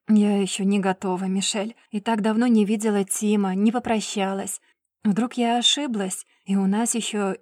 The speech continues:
есть шанс". "Какой шанс?" — опешила Римлес, на миг забыв о своей важной работе. "Ты спрыгнула с башни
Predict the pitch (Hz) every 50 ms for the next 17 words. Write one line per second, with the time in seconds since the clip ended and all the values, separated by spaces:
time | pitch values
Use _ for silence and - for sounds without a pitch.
0 | _ - 208 170 208 247 277 262 - - - - - - - 202 196 190 190 185
1 | - - - - _ _ _ _ _ _ _ - 196 196 196 - 202 196 202 214
2 | - - 226 226 247 262 262 - - _ _ _ _ _ _ _ _ 247 254 247
3 | - 220 202 185 - - 202 196 202 214 254 269 254 220 196 190 - - - -
4 | - - _ 214 220 202 214 233 208 196 185 190 180 202 208 - 202 - - -
5 | 196 190 185 190 185 185 175 190 190 185 190 196 190 190 196 190 175 190 190 185
6 | - - 202 196 - _ _ _ _ _ _ _ _ _ _ _ _ _ _ _
7 | _ _ - 254 277 277 247 - - - 226 226 269 277 214 208 202 190 185 185
8 | 170 175 165 208 254 311 339 - - 233 196 175 -